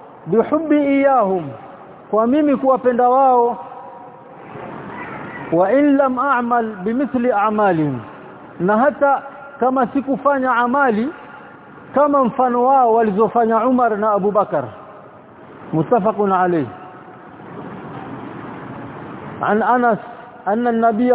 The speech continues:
sallallahu alayhi wasallam qala, katika hadithi nyingine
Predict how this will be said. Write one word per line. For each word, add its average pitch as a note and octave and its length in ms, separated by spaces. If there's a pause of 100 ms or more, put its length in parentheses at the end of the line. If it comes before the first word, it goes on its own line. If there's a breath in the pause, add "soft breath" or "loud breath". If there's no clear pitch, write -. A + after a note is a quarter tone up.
(120)
sallallahu A3+ 480
alayhi A3 200
wasallam A3 360
qala, G#3+ 380 (1000)
katika F3 280
hadithi A3+ 320
nyingine A3+ 580